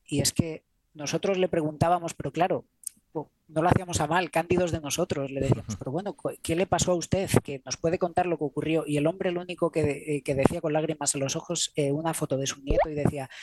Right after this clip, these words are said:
Speaker 1: "Pero mirad qué nieto más guapo tengo, por esto combatí, por esto luché". Y vamos, te juro que se me está poniendo la piel de gallina
Speaker 2: Sí, claro.
Speaker 1: recordándole al hombre.
Speaker 2: <laughs> Claro, claro. Oye, Manuel, tengo que hacerte una pregunta casi para finiquitar, que me viene ahora a la cabeza casi obligatoriamente.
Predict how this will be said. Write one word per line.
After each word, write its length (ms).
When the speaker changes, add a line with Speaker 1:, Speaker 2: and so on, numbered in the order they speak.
Speaker 1:
"Pero 140
mirad 240
qué 120
nieto 260
más 140
guapo 280
tengo, 320
por 160
esto 200
combatí, 380
por 160
esto 160
luché". 400
Y 240
vamos, 260
te 80
juro 220
que 60
se 80
me 20
está 140
poniendo 260
la 100
piel 140
de 80
gallina 300
Speaker 2:
Sí, 100
claro. 240
Speaker 1:
recordándole 240
al 100
hombre. 300
Speaker 2:
<laughs> 1200
Claro, 300
claro. 320
Oye, 180
Manuel, 240
tengo 120
que 60
hacerte 260
una 160
pregunta 360
casi 240
para 220
finiquitar, 680
que 240
me 140
viene 260
ahora 220
a 20
la 100
cabeza 440
casi 220
obligatoriamente. 920